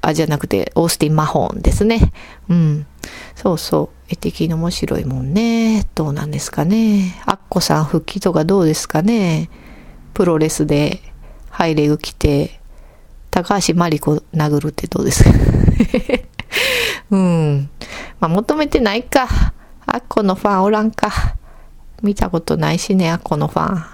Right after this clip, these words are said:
周りにいないでしょ、アッコのファン。てか、話題にも出えへんか、アッコ。うん。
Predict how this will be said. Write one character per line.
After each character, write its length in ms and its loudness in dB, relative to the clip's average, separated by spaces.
周 220 2
り 140 2
に 240 0
い 80 0
な 160 2
い 80 2
で 100 0
し 140 -2
ょ、 60 2
ア 80 0
ッ 60 -20
コ 140 0
の 100 0
フ 120 -4
ァ 180 0
ン。 60 -8
て 120 0
か、 140 0
話 160 2
題 200 2
に 120 2
も 120 2
出 140 -2
え 80 0
へ 140 2
ん 60 -6
か、 640 -4
ア 80 -2
ッ 180 -10
コ。 300 -4
う 40 4
ん。 300 0